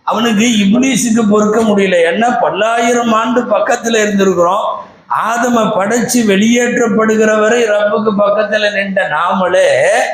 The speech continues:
நான் ரப்புன்னு சொல்லல, அப்புறம் இவன் ரப்புன்னு சொன்னா. எனவே ஜிப்ரீலுக்கு கோபம், இப்லீஸுக்கு கோபம். அப்போ இதற்கெல்லாம் முடிவு எடுப்பதற்காக ரப்பு கடைசியில அவனை அழித்து விடுகிறான்.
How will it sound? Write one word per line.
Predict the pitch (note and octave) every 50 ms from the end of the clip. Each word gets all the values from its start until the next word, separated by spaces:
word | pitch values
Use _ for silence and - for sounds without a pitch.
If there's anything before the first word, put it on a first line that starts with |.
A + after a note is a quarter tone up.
| - - - - - _ _ _ _ _
நான் | G#3+ G#3+ A3 B3 C4 B3+
ரப்புன்னு | B3+ B3+ B3 A#3+ B3+ C4+ C4+ C4+ A#3+ G3 B3
சொல்லல, | A3+ A3 G#3 E3+ C#3+ B2 - - - - - - - - _ -
அப்புறம் | G#3 A3 B3 A#3+ A3 A3
இவன் | A3+ B3+ C4+ B3 B3+ B3
ரப்புன்னு | G#3+ G3 A3+ B3+ A#3+ B3
சொன்னா. | A3 F3+ A3+ G#3 G3+ G3 G3+ A#3 A#3 - - - - - - -
எனவே | - F#3 A#3+ C4+ C4
ஜிப்ரீலுக்கு | A3+ F#3 E3 F#3+ G#3 A3+ B3+ C4 C4 C4 C4 B3+ B3 A#3+ A3 F#3+ G#3+
கோபம், | A3 G3+ F3+ F#3 F3 D#3 C3+ - G#2 F2 - - - - - - _ _ _ _ _ _ _ _ -
இப்லீஸுக்கு | E3 F3 F3+ G#3+ B3 C#4 C#4+ C#4+ A#3+ F#3+ A#3 C4 A3+ G#3+
கோபம். | B3 B3 A3+ G#3+ G#3 G3+ F3 D#3 - A#2 - - - - - - - - - _ _ _ _ _ _ _ _ _ _ _ _ _ _ _ _ _ -
அப்போ | - G3 G#3 G3+ G3 F#3+ F#3 F#3+ F#3+ F#3+
இதற்கெல்லாம் | G#3 G#3 G3 G#3 G#3 G3+ - G#3+ A3 A#3 B3 C4 C4+ C4+ C4+ B3 G#3 F#3 F#3+ G#3+
முடிவு | B3+ C#4+ D4+ D4 C#4+ C#4+ C4
எடுப்பதற்காக | A#3 A3+ A3+ B3+ A#3+ G#3+ - B3+ A#3 A3+ A3+ G#3 F#3 - A3+ A3+ A3+ F3+ G3+ G3
ரப்பு | F#3 F#3+ G3+ G3+ G#3 A3+ G#3+
கடைசியில | F3 G3 G3 G3+ G#3 A3 G#3 E3 - F#3+ E3+ F3 G3+
அவனை | A#3 B3 A3+ G#3+ G#3+ G3+
அழித்து | F#3+ F#3 F3+ G3+ G3+ - G#3+ G3+ F#3+
விடுகிறான். | F3+ E3+ D#3+ D#3 D3 C#3+ D#3 F#3 A#3 B3 B3 - -